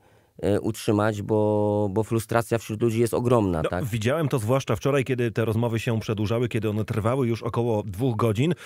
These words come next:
Speaker 2: No to napięcie narastało, coraz więcej tych różnych, em, przeszkadzajek, tak chyba możemy powiedzieć, dało się usłyszeć na placu przed Urzędem Wojewódzkim.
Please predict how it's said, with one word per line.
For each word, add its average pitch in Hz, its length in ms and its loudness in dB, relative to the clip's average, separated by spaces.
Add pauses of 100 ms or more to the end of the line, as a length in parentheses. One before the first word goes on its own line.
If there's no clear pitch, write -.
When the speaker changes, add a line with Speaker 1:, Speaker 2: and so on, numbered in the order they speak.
(260)
Speaker 2:
No 127 100 2
to 131 300 2
napięcie 131 560 2
narastało, 127 640 2
coraz 117 460 -2
więcej 120 340 0
tych 107 320 -4
różnych, 113 600 0
em, 104 400 0
przeszkadzajek, 98 760 0
tak - 180 -6
chyba 95 140 -2
możemy 90 340 0 (280)
powiedzieć, 98 500 0
dało 98 240 0
się 95 140 0
usłyszeć 101 840 -2
na 92 120 2
placu 95 320 -2
przed - 280 -6 (100)
Urzędem 95 380 2
Wojewódzkim. 92 580 -2